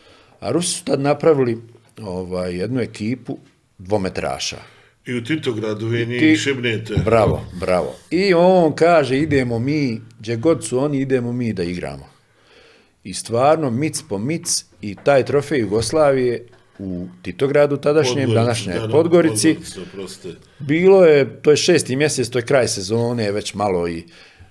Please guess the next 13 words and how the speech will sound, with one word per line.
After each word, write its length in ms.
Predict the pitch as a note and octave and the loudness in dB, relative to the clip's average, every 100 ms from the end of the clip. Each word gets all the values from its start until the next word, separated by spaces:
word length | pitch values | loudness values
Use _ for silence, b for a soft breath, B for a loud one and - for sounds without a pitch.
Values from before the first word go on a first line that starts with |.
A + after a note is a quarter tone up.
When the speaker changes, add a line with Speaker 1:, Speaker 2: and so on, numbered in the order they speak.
| - | -14
Speaker 1:
na 240 | C#3 C3 | -2 0
moru 380 | A#2 A2 G2+ F#2+ | 2 2 2 2
je, 460 | F#2+ F#2 F2+ F2+ F2+ | 2 2 2 0 -2
u, 360 | F#2 A2+ A#2 A#2 | -4 -6 -6 -4
mislim 320 | C3+ - A#2+ | -4 -4 -2
da 80 | G#2+ | 0
je 60 | |
u 60 | A2 | -2
Tivtu 380 | A2 C#3 A#2 F#2 | -4 -6 -6 -10
bilo, 340 | F2 G2 B2 | -6 -2 -2
jel? 200 | F2 D3 | 0 -2
Speaker 2:
Da, 140 | A2 A2+ | -2 -4
da. 240 | A2 | -6